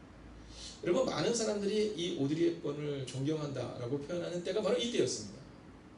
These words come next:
내가 할 수 있을 때, 내가 기분이 좋을 때, 내가 행복할 때가 아니라 할 수 없는 그 순간에도 그 여인은 그 자리에 있었다라는 거죠. 여러분, 식탁에 가장 늦게 앉는 분이 누구십니까?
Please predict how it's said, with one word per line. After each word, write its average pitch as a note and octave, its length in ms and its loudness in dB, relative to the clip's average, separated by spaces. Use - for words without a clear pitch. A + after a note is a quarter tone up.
내가 C3+ 200 6
할 A3+ 80 2
수 C#4+ 120 0
있을 - 280 0
때, - 280 -4
내가 D#3+ 180 6
기분이 E3+ 300 4
좋을 C#3+ 320 4
때, - 240 0
내가 C#3+ 180 6
행복할 A3 340 4
때가 D3+ 220 2
아니라 F3+ 260 -4
할 D4+ 160 2
수 C#4+ 240 6
없는 A3+ 400 4
그 D#3 140 2
순간에도 C#3 640 0
그 C#3+ 160 4
여인은 D3+ 300 2
그 B2+ 160 -2
자리에 A#2 280 4
있었다라는 G#2 880 0
거죠. - 180 -8
여러분, - 140 2
식탁에 B3 400 6
가장 G3+ 240 0
늦게 F3+ 380 4
앉는 D#3 260 0
분이 D#3+ 140 0
누구십니까? C3 600 0